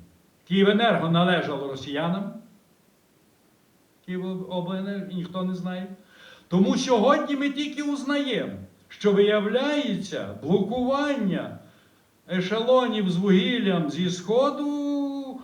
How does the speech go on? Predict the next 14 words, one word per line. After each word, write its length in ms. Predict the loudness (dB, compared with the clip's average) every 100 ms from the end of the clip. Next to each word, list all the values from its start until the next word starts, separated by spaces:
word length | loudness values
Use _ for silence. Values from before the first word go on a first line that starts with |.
| -14 -6
небезпечно 800 | -2 0 -2 -2 -4 -4 -4 -4
для 120 | -2
української 720 | -6 -6 -6 -6 -6 -6 -4
енергетики. 600 | -2 0 0 0 -2 -4
А 60 | -2
ми 140 | -2
досі 280 | -4 -4 -6
думали, 340 | -6 -6 -6
що 100 | -6
нам 160 | -6 -4
вугілля 320 | -4 -2 -2
з 60 | -2
Африки 400 | -6 -8 -12 -8
возять. 400 | -6 -6 -8